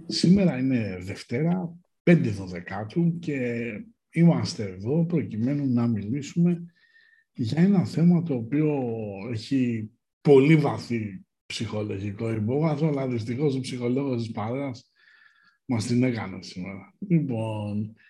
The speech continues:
σήμερα θα μιλήσουμε για τα παραμύθια των παιδικών μας χρόνων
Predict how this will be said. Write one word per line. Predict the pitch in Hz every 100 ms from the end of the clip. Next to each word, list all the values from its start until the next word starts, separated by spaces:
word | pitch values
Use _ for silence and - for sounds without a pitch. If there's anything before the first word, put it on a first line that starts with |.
| _ _ _ _
σήμερα | - - 202 208 147
θα | 131
μιλήσουμε | 117 110 143 - - 120
για | 107 98 90 82 - -
τα | - 92
παραμύθια | 98 98 85 101 123 - 123 90 78 - - - _ _ _ _ _ _ -
των | 104 98
παιδικών | 104 98 - 117 110
μας | 92 -
χρόνων | - 104 113 147 165